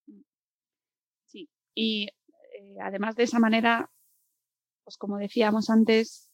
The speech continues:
estaremos al tanto de cara a posibles cuestiones que les puedan pasar, enfrentamientos, eh, hablas en el libro, eh, pues de, de trastornos alimentarios, por ejemplo,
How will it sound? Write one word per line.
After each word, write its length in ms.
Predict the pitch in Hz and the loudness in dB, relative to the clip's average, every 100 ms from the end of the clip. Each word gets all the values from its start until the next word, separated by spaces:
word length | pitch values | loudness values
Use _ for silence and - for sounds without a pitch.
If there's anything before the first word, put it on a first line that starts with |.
| - | -10
estaremos 540 | 220 - 208 214 220 | -10 -2 0 2 0
al 180 | 233 214 | -2 -4
tanto 680 | 233 233 233 - 226 240 - _ _ _ | -2 -2 -2 -4 -4 -4 -10 _ _ _
de 200 | - 202 | -8 -6
cara 320 | - 208 214 220 | 0 2 2 0
a 260 | 226 220 _ | 0 -2 _
posibles 1040 | 214 202 233 226 226 214 214 202 - - _ _ _ _ _ _ _ _ | -8 -8 -8 -4 -2 0 0 -2 -12 -18 _ _ _ _ _ _ _ _
cuestiones 460 | - 208 226 214 202 | -14 -10 -8 -8 -6
que 120 | 208 | -2
les 120 | 190 | -2
puedan 260 | - 214 196 | 0 0 2
pasar, 440 | 208 - 226 240 - _ - _ _ | -2 2 2 2 0 _ -20 _ _
enfrentamientos, 1200 | 208 208 208 196 202 202 214 220 - 226 233 240 | -6 -2 0 2 2 0 0 -2 0 2 0 -2
eh, 180 | - 196 | -2 0
hablas 360 | 208 196 214 208 | 0 0 0 0
en 120 | 226 | 0
el 80 | 214 | 2
libro, 640 | 214 214 220 214 214 208 - - _ - | 0 0 2 2 0 -4 -8 -20 _ -8
eh, 640 | 208 202 202 196 196 196 196 220 277 233 - | -4 -2 0 -2 -2 -2 -2 -2 -4 -12 -8
pues 220 | 214 196 | -4 -2
de, 260 | 208 190 233 _ - | -2 -4 -6 _ -6
de 180 | 196 - | -6 -2
trastornos 460 | 190 - 208 202 | -4 -2 -2 -2
alimentarios, 640 | 208 214 208 202 214 214 208 | -2 -2 -2 -2 -2 -2 -4
por 140 | 220 | -4
ejemplo, 760 | 202 226 220 202 214 214 214 | -4 0 -2 -2 -2 -2 -2